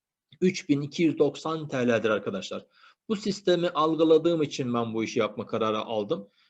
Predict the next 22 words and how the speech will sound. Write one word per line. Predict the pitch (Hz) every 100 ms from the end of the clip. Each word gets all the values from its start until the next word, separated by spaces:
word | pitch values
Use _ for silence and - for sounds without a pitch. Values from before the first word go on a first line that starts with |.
| _
Her | - 196
ay | 185 156 151
bir | 170
sağıma | 156 160 147 143 139
bir | 151
soluma | 147 135 135
yaparak | 123 135 139 131 -
aktifliğimi | 135 139 143 139 127 120
bedava | 143 156 160 165
sadece | 160 196 170 147
iki | 147 180
kişiye | - - 131
işi | 147
sunduğum | 143 156 143 156
için | 143 117
kazanacak | 135 131 147 147 131
olduğum | 123 117
para | 120 127 120
bu | 143
olduğunu | 139 131 131 127
düşündüğüm | 139 139 151 160 143
için | 101 180 180